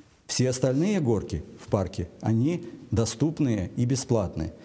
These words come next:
Но все равно я бы хотел обратиться, пользуясь случаем, к, к зрителям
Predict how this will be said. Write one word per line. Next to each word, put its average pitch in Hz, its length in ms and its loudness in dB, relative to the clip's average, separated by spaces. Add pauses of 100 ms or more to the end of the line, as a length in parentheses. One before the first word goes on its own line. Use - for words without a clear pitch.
(360)
Но 131 140 4
все - 180 0
равно 175 440 0 (220)
я 117 160 2
бы 120 80 2
хотел 123 320 0
обратиться, 123 520 0
пользуясь 104 400 2
случаем, 139 420 0
к, 101 260 0
к 110 120 0
зрителям 104 500 0